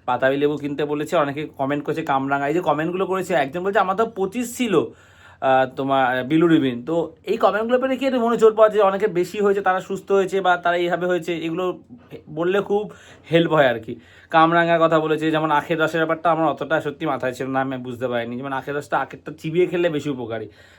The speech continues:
তো thank you for that everything, সব শেয়ার করার জন্য। তো এখন বাবার দোকানে যাবো, তার আগে দেখে কী দিয়ে ভাত খেলাম। এখানে হচ্ছে গিয়ে পেঁপে দিয়ে ডাল হয়েছে, মুসুর ডাল,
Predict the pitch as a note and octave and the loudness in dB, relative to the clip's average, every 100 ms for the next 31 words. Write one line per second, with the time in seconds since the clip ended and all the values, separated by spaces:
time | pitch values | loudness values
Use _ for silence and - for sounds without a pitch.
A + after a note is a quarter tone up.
0 | _ B2+ D3 D3+ D#3+ F#3+ - E3 D3+ D#3 | _ -8 -4 -2 0 0 2 0 2 0
1 | D#3+ D3 D3 D#3 D#3 D#3+ D#3+ C#3 C3+ - | 2 -2 -2 -4 -2 -4 -4 -6 -6 -6
2 | C#3 C3+ C#3 C#3 C3 C#3+ F3 G3+ - _ | -2 0 0 -2 -2 -4 -4 -10 -20 _
3 | C3 B2 C3+ B2 B2 B2+ D3 D3 D#3+ D3 | -12 -8 -2 -2 0 -2 -2 0 0 0
4 | C#3 C3+ C3 C#3 C3+ C3+ A2+ G#2 - A2 | 0 -4 -6 -8 -6 -6 -6 -10 -12 -2
5 | A2+ G3 G#3 F3+ G3 F#3+ F#3+ F3+ D3+ D3+ | 2 2 0 -4 -2 2 2 2 0 0
6 | C#3+ C#3+ C#3+ B2+ A2 A#2+ D3 E3+ F3+ F3+ | -2 0 0 0 0 2 2 2 -2 -4
7 | E3 D3+ E3+ D#3 E3 E3 | -6 -6 -8 0 4 4